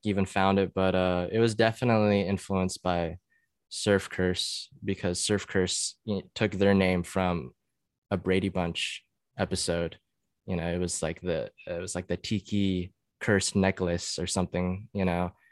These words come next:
And so they took that Surf Curse, you know,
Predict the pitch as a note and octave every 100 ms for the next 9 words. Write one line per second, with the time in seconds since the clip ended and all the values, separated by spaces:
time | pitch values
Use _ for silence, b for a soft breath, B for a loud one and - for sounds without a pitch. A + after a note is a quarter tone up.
0 | _ _ _ - F2 - F2+ F2+ F2 F#2+
1 | F#2+ - F#2+ - F#2 F2 - - F#2+ -
2 | F2 E2+ - - - - F2 D#2+